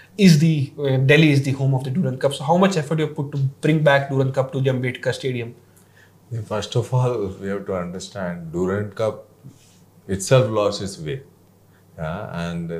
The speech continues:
Speaker 2: they were looking for different homes. And, uh, what happened, uh, somebody who was, uh, managing the Durand Cup was responsible. It's a, it's a, it's a society where we are the,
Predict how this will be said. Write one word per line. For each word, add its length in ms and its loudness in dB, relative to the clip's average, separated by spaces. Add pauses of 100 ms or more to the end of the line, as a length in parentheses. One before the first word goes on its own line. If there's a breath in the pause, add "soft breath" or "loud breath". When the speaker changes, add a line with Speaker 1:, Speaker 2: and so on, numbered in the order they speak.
Speaker 2:
they 140 -2
were 200 0
looking 400 -8
for 180 -4
different 400 -12
homes. 520 -4 (560 soft breath)
And, 640 -10
uh, 180 -12 (680 soft breath)
what 240 -2
happened, 680 -2 (300)
uh, 280 -8
somebody 520 0
who 240 -6
was, 420 0
uh, 360 -6 (1120)
managing 840 -4
the 120 -6
Durand 440 -4
Cup 200 -2
was 240 -6
responsible. 520 -6
It's 180 -6
a, 60 -6 (280)
it's 180 -8
a, 240 2
it's 240 -8
a 60 -4
society 600 -4 (460 soft breath)
where 260 2
we 240 0
are 180 4
the, 420 2